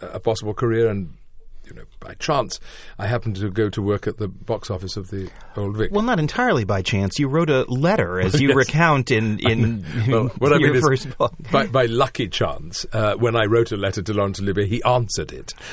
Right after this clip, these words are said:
Speaker 1: and he said, "Come and work here if you'd like to."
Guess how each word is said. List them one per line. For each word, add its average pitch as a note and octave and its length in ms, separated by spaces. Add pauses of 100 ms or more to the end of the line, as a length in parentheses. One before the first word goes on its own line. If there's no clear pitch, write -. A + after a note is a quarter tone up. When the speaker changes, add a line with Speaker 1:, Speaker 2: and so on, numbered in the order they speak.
(140)
Speaker 1:
and G#2+ 200
he A2+ 160
said, A2 300
"Come A2 200
and A2+ 120
work A2+ 220
here C3 180
if G2 140
you'd A2+ 100
like C#3+ 280
to." - 180